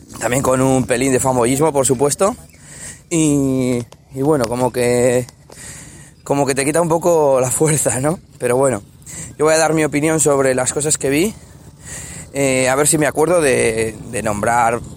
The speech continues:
por lo menos varias de ellas, sobre todo en ios ocho.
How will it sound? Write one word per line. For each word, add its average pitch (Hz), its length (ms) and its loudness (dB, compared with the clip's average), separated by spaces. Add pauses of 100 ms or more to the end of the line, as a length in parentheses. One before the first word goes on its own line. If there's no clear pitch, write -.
por 113 140 -2
lo 113 80 2
menos 120 220 -2
varias 120 340 0
de 113 100 2
ellas, 156 260 2
sobre 120 240 2
todo 127 300 2
en 110 600 -2 (340)
ios 127 240 0
ocho. 190 280 0